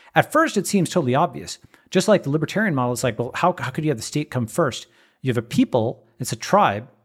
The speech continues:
a primitive tribe or something, and then they start setting up some formal government and some laws or whatever, and, you know,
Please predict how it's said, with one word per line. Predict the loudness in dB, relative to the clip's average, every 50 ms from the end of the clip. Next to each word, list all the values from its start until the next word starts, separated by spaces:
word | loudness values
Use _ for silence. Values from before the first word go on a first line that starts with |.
| _ -12
a | -4
primitive | 0 2 2 2 2 -2 0
tribe | 2 2 2 2 0
or | -2
something, | -2 -2 -2 0 0
and | 0
then | 2
they | 2 0
start | 2 0 0 0 0
setting | 0 -2 0 0
up | -2 -2
some | -2 -4 -2
formal | 0 0 0 0 0 0
government | 0 0 2 2 2 0 0 -2
and | -4 -4
some | -2 -2 0
laws | 2 2 2 4 4 2 2 0 -4 -10 _ -20 -20 _ _ _
or | 0 2
whatever, | 4 4 2 2 2 2 2 2
and, | 0 0 -2 0
you | 0 0
know, | 0 0 -2